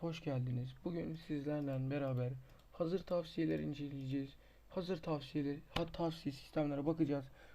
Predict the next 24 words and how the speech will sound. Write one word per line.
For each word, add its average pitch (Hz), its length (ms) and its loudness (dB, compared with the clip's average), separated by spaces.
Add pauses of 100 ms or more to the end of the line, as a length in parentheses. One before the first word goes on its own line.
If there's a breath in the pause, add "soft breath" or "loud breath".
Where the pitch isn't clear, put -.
(160)
Bugün 180 320 2 (100)
İtopya'daki 147 800 0 (380 loud breath)
bu 214 100 2
sistemimize 135 680 0
bakacağız. 143 420 2 (100)
Arkadaşlar, 156 680 0 (460 loud breath)
videonun 147 560 2
başlığında 151 480 4
görmüş 143 440 2
olduğunuz 131 480 0
üzere 131 420 2 (760 loud breath)
dört 202 280 6
bin 165 180 6
lirayla 147 440 0 (280)
beş 170 420 0
bin 143 160 8
T 127 300 4
L 135 160 -2 (100)
arasında 156 640 4 (400 loud breath)
bugün 180 440 0
sizlere 147 500 -4
bir 165 100 0
sistem 135 520 -6
toplayacağım. 135 640 -2